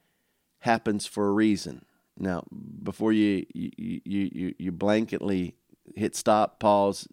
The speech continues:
stop listening to this, hear me out. Not everything happens for a reason, but I do believe that everything happens for Christ.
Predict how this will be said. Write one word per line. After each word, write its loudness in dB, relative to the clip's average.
stop -2
listening 2
to 0
this, -4
hear 2
me 2
out. -6
Not 4
everything 2
happens 0
for 0
a 2
reason, 0
but 2
I 4
do 4
believe 2
that 0
everything -2
happens -6
for -14
Christ. -10